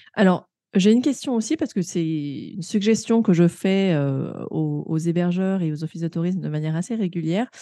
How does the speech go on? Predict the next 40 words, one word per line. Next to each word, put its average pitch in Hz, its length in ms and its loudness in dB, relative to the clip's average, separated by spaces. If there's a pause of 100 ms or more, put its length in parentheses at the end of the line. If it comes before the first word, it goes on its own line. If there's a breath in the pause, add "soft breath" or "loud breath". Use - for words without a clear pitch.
(320 loud breath)
et - 80 -2
peut-être 175 260 2
que - 120 2
je - 140 0
me 180 80 4
trompe - 380 -2
en 151 80 2
fait. 180 280 -2 (360 loud breath)
Euh, 175 300 2
est-ce 226 160 0
que - 80 -2
pour 320 320 -6
toi, 254 180 -2
c-, - 360 -16
est-ce 185 220 -2
que - 60 -4
tu - 140 -8
dirais 220 220 0
que - 40 -18
c'est 226 120 -2
une 156 180 -2
bonne 226 200 0
idée 220 360 -2
de 220 100 -4
te 160 140 -6
contacter 220 800 -4
avec 190 440 0 (300 soft breath)
des 165 360 -2
idées 247 220 -2
de 240 80 -2
reportage 202 720 -2 (320)
ou 196 80 2
est-ce 185 100 4
qu'au 262 120 2
contraire, 208 340 -4
c'est - 160 -6
une 170 80 -2
fausse 202 240 -2
bonne 170 220 2
idée ? 156 260 -2